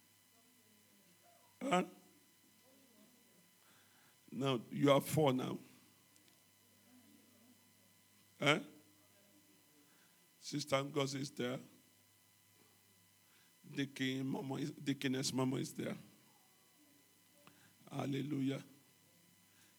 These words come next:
Our young adult needs to kickstart. And, uh, do we put the date, the starting date on, uh, the International Day?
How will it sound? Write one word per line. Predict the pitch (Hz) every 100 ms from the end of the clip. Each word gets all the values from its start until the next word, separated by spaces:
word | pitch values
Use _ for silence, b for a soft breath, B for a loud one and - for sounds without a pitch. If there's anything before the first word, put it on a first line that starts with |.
| -
Our | 143 147 151 151
young | 151 160 180 175 -
adult | 160 160 165 160 160 - - - -
needs | 143 147 -
to | 131
kickstart. | 123 175 - - 139 135 - - - - - - - - - - - - - - - - b b b b - -
And, | 139 143 127 139
uh, | 143 139 151 135 - - - - - - - - - - - - - - - - b b b b b -
do | 143
we | 165
put | 175 170 160
the | 156
date, | 151 165 156 -
the | 143
starting | - 165 165 170
date | 156 151 151
on, | 135 131
uh, | 135 127 139 - 151
the |
International | 139 139 139 143 143 139 139
Day? | 127